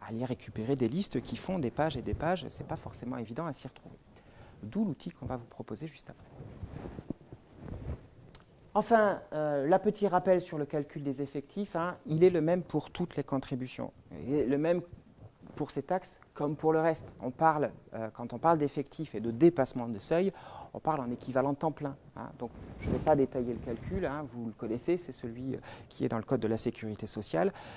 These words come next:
Euh, il est valable pour tout. Alors, pourquoi je, je le, je le mets sur la, sur le, sur le, le support ? Parce que, euh, on, on a trop souvent, quand on reçoit,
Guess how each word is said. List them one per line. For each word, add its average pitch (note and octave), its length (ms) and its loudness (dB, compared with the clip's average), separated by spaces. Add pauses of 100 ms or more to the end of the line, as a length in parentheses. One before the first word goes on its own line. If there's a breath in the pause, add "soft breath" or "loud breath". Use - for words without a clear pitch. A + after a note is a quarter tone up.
(180 loud breath)
Euh, G#2 920 2 (680)
il C#3 120 4
est - 20 6
valable C#3+ 260 4
pour - 200 -6
tout. A#2 140 -6 (440 loud breath)
Alors, - 160 -2 (140)
pourquoi G#3+ 280 6
je, D#3+ 300 0
je - 140 -8
le, C3 180 0
je - 80 -12
le D3 80 -4
mets F3+ 120 -4
sur - 140 -14
la, B2 220 -4
sur B2+ 280 -10
le, A#2+ 100 -10
sur C3 240 -8
le, A2+ 320 -8
le A2+ 160 -6
support ? C#3+ 480 -4 (160)
Parce - 240 -10
que, D#3+ 340 -2 (380 loud breath)
euh, A#2 480 -4 (100)
on, A#2 200 -8
on D#3 200 2
a D#3 80 4
trop - 320 -4
souvent, F3 380 0
quand - 300 -8
on B2 260 0
reçoit, C#3+ 580 0